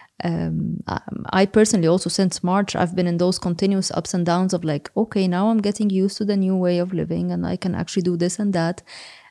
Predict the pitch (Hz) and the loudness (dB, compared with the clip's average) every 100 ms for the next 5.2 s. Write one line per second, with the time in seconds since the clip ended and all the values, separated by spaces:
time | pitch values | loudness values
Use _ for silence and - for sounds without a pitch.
0 | _ 185 180 185 208 185 175 165 - - | _ 2 4 6 4 4 0 -4 -10 -8
1 | - 170 165 - 190 - 175 165 - 185 | -4 -2 -2 -4 -4 -2 -2 -2 -2 -4
2 | - 190 220 269 294 226 208 202 196 196 | 0 4 6 6 2 2 6 8 8 6
3 | 214 220 202 214 185 190 254 240 196 175 | 6 6 8 8 10 6 4 2 2 2
4 | 170 196 - - 208 190 190 185 175 220 | 0 -4 -4 2 2 4 4 2 4 4
5 | 233 190 | 4 2